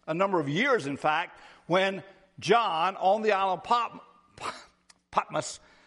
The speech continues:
Patmos, thank you very much, Patmos sees him. He's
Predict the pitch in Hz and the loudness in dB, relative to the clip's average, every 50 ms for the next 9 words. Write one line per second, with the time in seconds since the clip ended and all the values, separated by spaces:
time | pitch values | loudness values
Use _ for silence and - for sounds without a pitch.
0 | _ _ _ _ _ _ _ _ _ _ - - - - 170 156 170 - - 170 | _ _ _ _ _ _ _ _ _ _ -2 -2 -2 -2 -6 -8 -8 -6 -4 -4
1 | 175 151 139 139 127 135 127 127 151 - - - - - - - - - _ _ | -4 -2 -2 0 0 0 0 0 -2 -4 -6 -12 -18 -20 -20 -20 -20 -20 _ _
2 | - - 208 240 247 240 190 165 151 160 202 - - - - - _ _ _ _ | 0 0 0 0 0 -4 -4 -2 -2 -2 -2 -4 -8 -12 -16 -20 _ _ _ _
3 | _ _ _ _ _ _ _ _ _ _ _ _ _ _ _ _ _ _ _ _ | _ _ _ _ _ _ _ _ _ _ _ _ _ _ _ _ _ _ _ _
4 | _ _ _ _ _ _ _ _ _ _ - - 226 240 240 208 - 160 123 110 | _ _ _ _ _ _ _ _ _ _ -12 -10 -8 -8 -8 -8 -10 -12 -14 -14
5 | 110 - _ _ _ _ _ _ _ _ _ _ _ _ _ _ _ _ _ _ | -18 -20 _ _ _ _ _ _ _ _ _ _ _ _ _ _ _ _ _ _
6 | _ _ _ _ _ - 233 247 220 | _ _ _ _ _ -6 -4 -4 -6